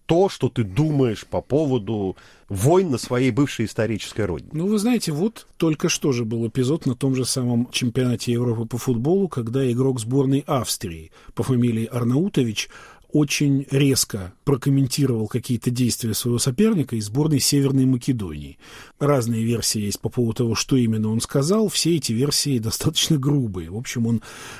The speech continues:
Speaker 2: а, скажем так, оскорбил этого соперника и его ближайших родственников. Инцидент тоже дошёл до инстанций футбольных.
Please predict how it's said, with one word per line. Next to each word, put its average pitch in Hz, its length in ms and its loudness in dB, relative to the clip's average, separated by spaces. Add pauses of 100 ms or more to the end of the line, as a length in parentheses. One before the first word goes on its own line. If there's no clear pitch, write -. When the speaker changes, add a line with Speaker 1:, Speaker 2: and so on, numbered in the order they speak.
Speaker 2:
а, 104 220 -4
скажем 123 340 0
так, 123 160 0
оскорбил 135 540 2
этого 120 220 0
соперника 180 640 2
и 120 180 -4
его 139 340 0
ближайших 123 520 0
родственников. 73 600 -10 (460)
Инцидент 135 640 0
тоже 113 520 0
дошёл 135 380 2
до 120 160 0
инстанций 220 540 2
футбольных. 185 640 2